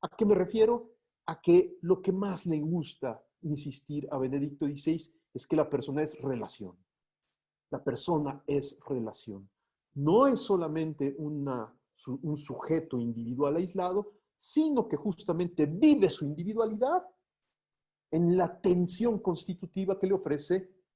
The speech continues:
una relación fundante con Dios, una relación, eh, eh, existencial y necesaria para poder crecer, que es con el prójimo y con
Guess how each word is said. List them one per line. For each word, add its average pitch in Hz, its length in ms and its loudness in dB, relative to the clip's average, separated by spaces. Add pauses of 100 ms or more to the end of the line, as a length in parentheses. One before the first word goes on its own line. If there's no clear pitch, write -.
(120)
una 165 220 0
relación 147 440 -2
fundante 175 720 -2 (220)
con 135 180 -6
Dios, 226 400 2 (300)
una 180 240 4
relación, 165 840 2 (360)
eh, 170 160 -2
eh, 156 220 -2
existencial 156 1120 0 (200)
y 143 80 -6
necesaria 185 800 -2
para 160 180 -2
poder 175 300 -4
crecer, 214 420 -2
que 180 80 -4
es 170 60 -6
con 165 220 -4
el 156 80 -8
prójimo 151 540 -6 (300)
y 147 200 -8
con 147 320 0